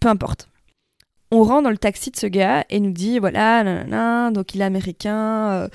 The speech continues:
retraité, euh, il vit à Manille, euh, machin, machin. Et il me dit, il me dit, en fait, vous allez pas réussir à prendre les transports, ces transports-là. Je vais vous emmener où vous voulez aller. Donc on lui dit où on veut aller. Donc il nous explique pas mal de choses sur Manille, parce que lui, ça faisait un moment qu'il était là. Euh, les choses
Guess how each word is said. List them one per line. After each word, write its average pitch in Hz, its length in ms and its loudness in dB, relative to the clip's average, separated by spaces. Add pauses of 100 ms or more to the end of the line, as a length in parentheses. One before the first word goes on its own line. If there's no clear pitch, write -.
(280)
retraité, 233 920 4
euh, 185 480 4
il 202 60 -2
vit 208 240 -4
à 196 80 0
Manille, 240 580 0
euh, 214 140 0
machin, 185 220 -4
machin. 233 380 -6 (440)
Et 196 80 0
il 196 60 2
me 190 40 0
dit, 196 180 -8 (160)
il 202 100 0
me 202 60 0
dit, 220 220 -4
en 214 60 0
fait, 247 240 -2
vous 185 160 -4
allez 170 100 0
pas 247 140 -2
réussir 226 280 0
à 214 40 -2
prendre - 180 -4
les 196 80 0
transports, 214 480 -6
ces - 80 -14
transports-là. 190 480 -6 (140)
Je 185 180 -4
vais 240 140 4
vous 214 200 0
emmener 214 240 4
où 226 60 2
vous 208 100 -2
voulez 226 180 0
aller. 175 220 2
Donc 180 220 -4
on 202 60 -2
lui 190 100 -2
dit 220 160 -2
où 240 40 0
on 196 120 0
veut 180 140 0
aller. 185 320 -2 (220)
Donc 202 180 -6
il 220 80 2
nous 196 100 -2
explique 277 320 -2
pas 254 100 0
mal 214 140 2
de 190 80 2
choses 226 240 -2
sur - 220 -4
Manille, 190 300 -2
parce 254 100 -10
que 226 60 -2
lui, 208 40 -4
ça 196 120 -2
faisait 180 100 0
un 180 60 0
moment 175 200 -2
qu'il 185 160 -6
était 185 200 -4
là. 247 340 0 (420)
Euh, 185 320 4
les 208 140 4
choses 220 640 2